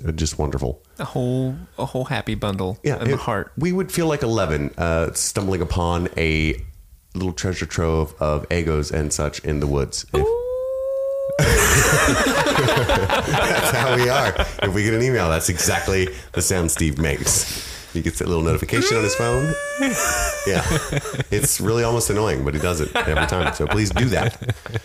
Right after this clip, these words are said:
Speaker 1: Uh, this is Chapter Five, Dig Dug, which Netflix describes thusly. Nancy and Jonathan swap conspiracy theories with a new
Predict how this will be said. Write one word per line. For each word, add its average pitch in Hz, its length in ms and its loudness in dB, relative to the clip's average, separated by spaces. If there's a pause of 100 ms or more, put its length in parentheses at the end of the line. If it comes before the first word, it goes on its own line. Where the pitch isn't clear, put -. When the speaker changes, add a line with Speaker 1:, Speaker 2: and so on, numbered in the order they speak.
(220)
Speaker 1:
Uh, 92 160 -2
this 233 280 2
is 117 420 0
Chapter 185 380 0
Five, 78 540 0 (540)
Dig 175 260 0
Dug, 76 400 2 (840)
which 98 220 0
Netflix 107 460 -2
describes 76 720 -2 (220)
thusly. 80 460 -2 (580)
Nancy 139 560 2
and 117 300 0
Jonathan 73 540 0 (260)
swap - 540 -2
conspiracy 80 500 0
theories 73 380 0
with 82 140 0
a 78 40 2
new 101 240 0